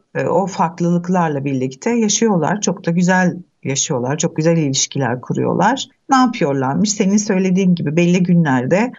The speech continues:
herkes kendi ülkesine ait yemek hazırlıyor. Bir yerde toplanıyorlar, mahalledeki özel alanlar var.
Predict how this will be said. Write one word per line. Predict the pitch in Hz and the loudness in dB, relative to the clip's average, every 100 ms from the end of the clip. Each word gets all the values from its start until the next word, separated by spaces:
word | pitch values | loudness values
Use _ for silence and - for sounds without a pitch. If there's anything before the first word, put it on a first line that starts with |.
| _ | _
herkes | - 214 190 190 233 233 - _ | -2 0 0 -2 -2 -6 -16 _
kendi | - 208 208 | 0 2 2
ülkesine | 240 190 208 202 - 160 | 2 2 0 0 -2 -2
ait | 143 127 123 135 127 | 0 0 -2 -4 0
yemek | 185 180 175 180 - 160 | 4 4 4 0 -6 -4
hazırlıyor. | 135 139 120 123 135 196 294 294 _ - | -4 -4 -4 -2 0 0 -2 -6 _ -6
Bir | 233 | 0
yerde | 208 165 165 175 | 2 2 0 -2
toplanıyorlar, | 180 175 170 170 143 131 | -4 -2 0 0 0 -2
mahalledeki | 131 139 143 139 131 131 131 - 123 127 - - | 0 0 0 -2 -2 -2 -4 -4 -2 -4 -4 -2
özel | 156 165 143 139 | 0 0 0 0
alanlar | 156 147 151 147 143 | 0 0 0 0 0
var. | 127 143 262 - | -2 0 0 -2